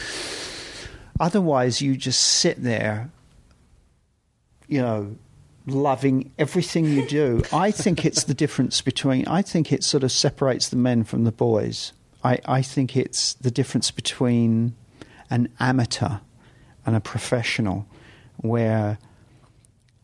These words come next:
Speaker 1: an amateur will, I don't know,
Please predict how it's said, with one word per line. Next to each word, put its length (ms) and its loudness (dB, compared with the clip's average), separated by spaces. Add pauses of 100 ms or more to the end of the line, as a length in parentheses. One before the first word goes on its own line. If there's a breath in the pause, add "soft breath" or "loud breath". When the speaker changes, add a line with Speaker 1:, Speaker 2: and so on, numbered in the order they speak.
(120)
Speaker 1:
an 80 0
amateur 480 2
will, 460 0 (1000)
I 100 4
don't 160 2
know, 320 0